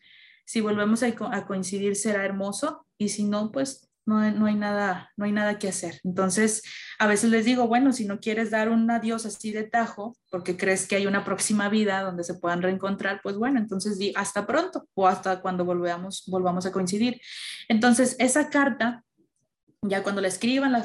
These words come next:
pueden leer en voz alta, este, no sé, pueden estar en la naturaleza, depende del ritual de cada quien, pueden estar en un atardecer, en la plaza en la que se veían, yo qué sé,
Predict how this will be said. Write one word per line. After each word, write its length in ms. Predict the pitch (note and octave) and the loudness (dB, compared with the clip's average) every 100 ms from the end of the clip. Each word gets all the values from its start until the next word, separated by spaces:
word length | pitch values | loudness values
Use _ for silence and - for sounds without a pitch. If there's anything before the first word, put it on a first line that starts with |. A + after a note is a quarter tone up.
| - | -4
pueden 340 | G3+ G3+ G3+ | -6 -4 -4
leer 220 | G3+ F#3 F#3 | -2 0 0
en 120 | F#3 | -2
voz 240 | F3+ F3+ | -4 -4
alta, 720 | G#3 A3+ A#3+ A#3 A#3 A3+ A3+ A#3 - - - | -4 0 0 -2 -2 -2 -2 -6 -16 -20 -8
este, 360 | F#3+ F#3 F3+ E3+ | -4 -4 -4 -4
no 120 | F3 | -4
sé, 280 | F3+ G3 G3 | 2 2 2
pueden 200 | F#3 F#3+ | 0 -6
estar 260 | F#3 F#3 | -4 -2
en 80 | F3+ | 0
la 100 | F3+ | -2
naturaleza, 920 | F3 F3 F3+ E3 E3 F3+ F#3 F#3+ F#3+ | -4 -4 -6 -6 -2 2 2 0 -2
depende 340 | F3+ F3 F#3+ G3 | -4 -4 -2 0
del 120 | F#3+ | 0
ritual 340 | F3 F3+ F#3 F#3+ | 0 -4 -2 -2
de 100 | F#3 | -2
cada 260 | F#3 F#3 | -2 -4
quien, 360 | F#3 G3 A3 A3+ | -4 -4 -2 -2
pueden 160 | G3+ G3+ | -2 -2
estar 200 | - G3 | -2 -2
en 80 | F#3+ | -2
un 80 | |
atardecer, 840 | F#3+ F#3+ F#3 E3+ F3 - G3 F#3 G3 | -4 0 -2 -2 -6 -4 2 4 2
en 100 | F#3 | 2
la 160 | E3+ | 0
plaza 280 | F#3+ F#3 G3+ | 0 0 0
en 60 | F#3 | -4
la 100 | F3+ | -6
que 80 | |
se 140 | F3+ F3 | -8 -4
veían, 680 | E3 E3+ G3 G#3 G#3+ F#3 F3 | -2 -2 -2 0 0 0 -2
yo 100 | F#3 | -4
qué 100 | F#3 | -6
sé, 300 | G3+ G#3+ G#3+ | -6 -4 -4